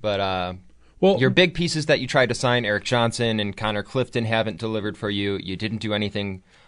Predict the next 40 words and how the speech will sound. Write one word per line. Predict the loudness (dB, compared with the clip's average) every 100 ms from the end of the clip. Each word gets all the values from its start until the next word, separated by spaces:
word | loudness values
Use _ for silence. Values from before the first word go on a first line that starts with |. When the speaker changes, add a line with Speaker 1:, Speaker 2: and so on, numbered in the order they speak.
| -6
Speaker 1:
uh, | -4
for | -2 -2
goaltending. | 0 0 0 -4 -2 -4 -6 -16 -20 _ _
He | -10 2
opened | 2 4
himself | 0 2 2 4
up | 0 0
to | -2 -2 -2
the | -4
criticisms | 0 0 0 -4 -4 -4 -4 -6 -8 -8 -14 _
he | -6 -2 0 -2 -6
d-, | -14 -4
rightfully | 2 4 4 0
deserves, | 0 0 2 2 0 -4 -6
uh, | -2 2 2
for | 0
where | 0 2
they're | 6
at | 6 4 2
this | -4 -2
season. | -2 -2 -4 -10 -8
And | -2 2 2 0 -2 -8 _ _ _ _ _ _ _ _ _ _ _ -20 -6
at | 0 0 2
this | 2 2
point | 2 2
of | 2
the |
year, | 0 -2 -2 -6 -10
uh, | -4 0 0 0
we're, | -2 -2 -2 -6 _ _ _ _ _
you | -8
know, | -8
however | -2 -2 -2
many | -4 -4 -6 _ -4
games | 0 0 -2
into | -4 -4 -4
the | -2 -4
season | -4 -8 -8 -6 -6
now, | -4 -6 -6 -8
uh, | -4 -2 -2 -4